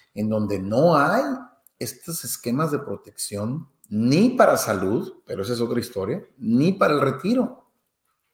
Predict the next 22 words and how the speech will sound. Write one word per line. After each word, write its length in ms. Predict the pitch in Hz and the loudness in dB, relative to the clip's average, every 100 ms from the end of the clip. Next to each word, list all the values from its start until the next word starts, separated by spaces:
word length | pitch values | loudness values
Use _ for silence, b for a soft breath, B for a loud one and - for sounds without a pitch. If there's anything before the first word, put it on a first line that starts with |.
| - B B B B B _ | -14 B B B B B _
Y 220 | - 131 127 | 2 4 6
me 140 | 127 | 6
parece 480 | 127 117 117 170 - | 6 4 4 0 0
que 120 | 127 | 2
entonces 680 | 107 101 - 135 135 135 - | 2 0 0 2 2 0 -2
se 120 | 113 | -2
hace 180 | 104 120 | -2 -2
más 200 | 113 127 | -2 -4
importante 680 | 127 120 98 - 95 92 | -6 -6 -10 -8 -8 -8
reflexionar 680 | 120 101 95 - 90 90 92 | -10 -12 -12 -14 -14 -12 -12
sobre 420 | - 101 92 110 - b b b b b _ - | -6 -4 -2 -4 -6 b b b b b _ -4
lo 400 | 98 101 101 - | 0 4 4 2
que 80 | |
significa 540 | 95 - 95 98 - 113 | -6 -6 -6 -6 -2 0
la 80 | 110 | 2
inversión 500 | 104 92 87 101 104 | 0 -2 -4 -4 -2
en 100 | 98 | -2
la 120 | 87 | 0
bolsa, 640 | 101 107 104 113 104 - | 2 2 2 -2 -2 -4
en 160 | 98 95 | -6 -4
instrumentos 880 | 92 - 95 92 98 117 135 139 135 | -6 -8 -8 -6 -2 0 0 -2 -4
financieros 880 | 107 90 85 104 120 156 151 - | -4 -4 -6 2 4 4 0 -6